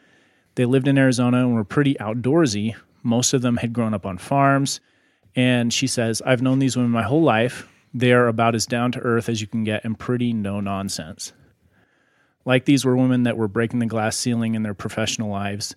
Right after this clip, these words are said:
and running around households, and overall were people who didn't take, uh, any nonsense. Take or talk any nonsense. <clears throat> Since it was thirty years between when that happened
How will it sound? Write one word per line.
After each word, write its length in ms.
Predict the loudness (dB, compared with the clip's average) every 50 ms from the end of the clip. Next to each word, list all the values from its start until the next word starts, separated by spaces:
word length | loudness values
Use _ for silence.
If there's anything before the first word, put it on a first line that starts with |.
| _ _ _
and 120 | -2 0
running 200 | 0 0 0 0
around 240 | 0 -2 -2 -4 -4
households, 680 | -4 -2 -2 -2 -2 0 0 0 2 2 2 0 -2 -4 -6
and 200 | -4 -4 -2 -2
overall 420 | -4 -4 -2 0 0 0 0 0
were 120 | -2 -4
people 380 | -4 -4 -4 -4 -2 -2 -2 -2
who 100 | -2 -2
didn't 300 | -2 -2 -2 -2 -4 -4
take, 200 | -4 -6 -6 -6 _ _ _ -8
uh, 320 | -6 -4 -4 -4 -4 -4 -4
any 160 | -4 -4 -4
nonsense. 580 | -4 -6 -8 -10 -12 -12 -14 -12 -12 -12 -12 -12 _ _ _ _ _ _ _ _ _ _ _ _ _
Take 220 | -4 -4 -4 -2 -2
or 120 | -2 -2
talk 300 | -2 -2 -4 -6 -6 -8
any 120 | -8 -8 -8
nonsense. 520 | -8 -8 -10 -10 -12 -12 -14 -14 -14 -16 -14 _
<clears throat> 1080 | -12 -10 -10 -10 -10 -12 -16 -20 _ _ _ _ _ _ _ _ _ _ _ _ _
Since 280 | -8 -2 0 2 2 2
it 60 | 0
was 140 | 0 -2 0
thirty 280 | 4 6 6 6 6 6
years 260 | 6 6 6 6 4
between 360 | 2 0 2 2 2 4 4
when 180 | 4 4 4 4
that 160 | 2 0 0
happened 540 | 0 0 0 0 -2 -2 -2 -2 -4 -4